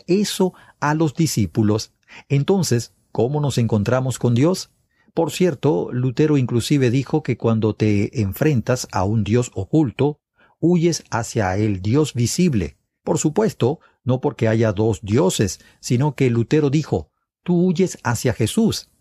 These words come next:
Lo que quiso decir fue que en el ministerio de Dios hay todo tipo de preguntas acerca de Dios que no entendemos. Hay cosas que hoy no compartiré contigo,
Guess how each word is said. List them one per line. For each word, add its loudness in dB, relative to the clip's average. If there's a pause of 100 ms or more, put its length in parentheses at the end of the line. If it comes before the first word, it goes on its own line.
(100)
Lo 0
que -2
quiso 0
decir 0
fue -2
que -2
en 0
el 2
ministerio 2
de -2
Dios 2 (220)
hay -2
todo 0
tipo 0
de 0
preguntas 0
acerca 0
de 0
Dios 0 (280)
que 0
no 2
entendemos. 0 (340)
Hay 0
cosas 0
que 0 (160)
hoy 0 (300)
no 0
compartiré -2
contigo, -2